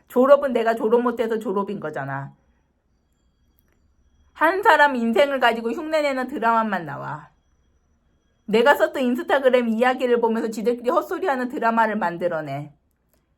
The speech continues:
정책이라는 것도 다 이상해. 숫자는 다 내가 인스타그램에 썼던 숫자야.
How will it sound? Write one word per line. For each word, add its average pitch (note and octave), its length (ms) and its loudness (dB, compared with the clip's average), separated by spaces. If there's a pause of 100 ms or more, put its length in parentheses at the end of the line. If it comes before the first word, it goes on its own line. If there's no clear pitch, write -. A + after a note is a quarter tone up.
(160)
정책이라는 D4+ 720 2
것도 C4+ 200 4
다 B3+ 140 4
이상해. G#3 540 -2
숫자는 D#4 500 -2
다 C4+ 140 4
내가 B3 300 0
인스타그램에 B3 960 -2
썼던 D4+ 340 0
숫자야. F#3+ 720 2